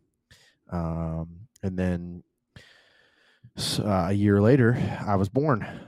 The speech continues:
so he must have come back from that trip pretty inspired. Um, <laughs> he was a kind man, uh, and he was the home run king. He did it without juicing. He did it without sticking needles in his ass.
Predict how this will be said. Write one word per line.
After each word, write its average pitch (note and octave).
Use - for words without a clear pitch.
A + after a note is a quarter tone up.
so G2
he G#2
must G#2+
have A2
come A2+
back G#2
from G#2+
that G2
trip C3+
pretty G2+
inspired. G2
Um, G#2+
<laughs> -
he F3
was C#3
a B2
kind D#3
man, D3
uh, F#2+
and F#2+
he G2
was F#2+
the F#2
home G2
run F#2
king. F2
He F#2
did G#2
it G#2
without G2
juicing. A#2+
He A#2
did A#2+
it C3+
without B2+
sticking D3
needles G3+
in G3+
his E3
ass. C#3